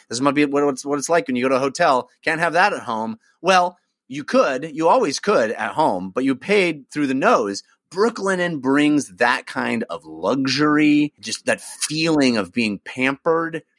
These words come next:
home. Easy, and they do it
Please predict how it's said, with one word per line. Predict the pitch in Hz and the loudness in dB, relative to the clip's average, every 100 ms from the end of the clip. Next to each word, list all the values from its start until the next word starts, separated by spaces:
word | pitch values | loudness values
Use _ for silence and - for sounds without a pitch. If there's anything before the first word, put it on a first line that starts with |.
| _ | _
home. | - 285 294 147 95 - _ _ _ _ | 2 4 4 2 -2 -10 _ _ _ _
Easy, | 247 285 277 180 156 | 0 2 2 0 -2
and | 160 175 | -2 -2
they | 160 | -2
do | 131 233 | 0 2
it | 202 170 | 2 -2